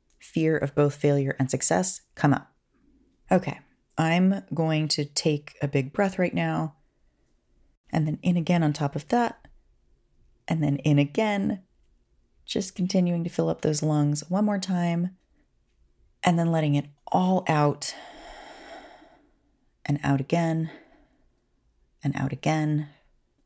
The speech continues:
Not only can this kind of breath calm the vagus nerve in a pretty cool way,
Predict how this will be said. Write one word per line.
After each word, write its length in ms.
Not 220
only 220
can 160
this 140
kind 200
of 100
breath 400
calm 360
the 80
vagus 360
nerve 340
in 360
a 60
pretty 260
cool 300
way, 440